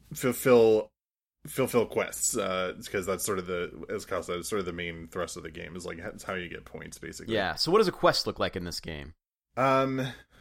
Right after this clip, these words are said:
Speaker 1: well, it can be all, they're all kinds of stuff. Um,
Speaker 2: Well, there's, like, different categories. There's, like, four or five
Speaker 1: Yeah.
Speaker 2: or six different categories.
Speaker 1: Yeah,
Speaker 2: I don't
Speaker 1: and
Speaker 2: know.
Speaker 1: the, the categories, like,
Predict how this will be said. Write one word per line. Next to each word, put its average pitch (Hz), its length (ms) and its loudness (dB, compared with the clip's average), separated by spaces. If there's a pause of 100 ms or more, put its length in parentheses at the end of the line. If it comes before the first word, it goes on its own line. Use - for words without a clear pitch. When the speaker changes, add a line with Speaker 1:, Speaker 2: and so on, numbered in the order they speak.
(100)
Speaker 1:
well, 180 380 -4 (180)
it 123 220 -6
can 131 140 -8
be 151 100 -4
all, 135 260 0
they're 98 300 -10
all 175 140 -4
kinds 123 260 -6
of 90 80 -10
stuff. 87 460 -8
Um, 90 480 -8 (380)
Speaker 2:
Well, 123 60 -8
there's, 139 160 -2
like, 185 140 0
different 175 220 -2
categories. 87 540 2
There's, 95 180 -6
like, 101 160 0
four 107 440 -2
or 101 420 2 (160)
five 92 140 4
Speaker 1:
Yeah. 113 240 8
Speaker 2:
or - 20 0
six 110 220 -6
different 104 240 -6
categories. 104 400 2
Speaker 1:
Yeah, 127 140 8
Speaker 2:
I 120 40 4
don't 117 40 2
Speaker 1:
and 123 100 0
Speaker 2:
know. 131 180 0
Speaker 1:
the, 127 60 -10
the 127 120 -2
categories, 165 720 4
like, 110 460 2